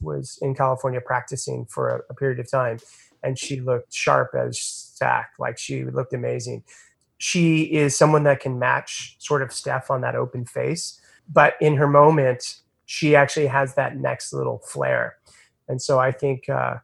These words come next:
you know, and, and Steph has surfed quite a few heats, which may be helpful. Trestles isn't like you're dead tired, um, but at thirty-five minute heat, she's already had a few under her belt.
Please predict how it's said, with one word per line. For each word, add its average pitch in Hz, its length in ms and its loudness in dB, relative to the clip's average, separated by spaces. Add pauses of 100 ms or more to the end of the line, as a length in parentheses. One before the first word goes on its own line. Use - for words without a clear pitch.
you 143 100 -2
know, 127 160 0
and, 131 180 -4
and 135 200 -6
Steph 139 240 2
has 131 180 -4
surfed 135 240 -4
quite 131 200 2
a - 20 -8
few 135 160 -8
heats, 135 320 -4
which 139 220 -4 (500)
may 202 180 8
be 170 140 6
helpful. 151 560 4
Trestles 143 400 4
isn't 139 300 -2
like 139 280 0
you're 139 120 -4
dead 127 340 0
tired, 139 480 0 (400)
um, 135 300 0
but 147 100 6
at - 160 -2
thirty-five 147 500 4
minute 135 300 0 (100)
heat, 147 300 -4
she's 135 240 -6
already 135 220 4
had 127 160 -2
a 127 40 -2
few 135 300 -8
under 127 180 -4
her 117 140 -8
belt. 123 420 -2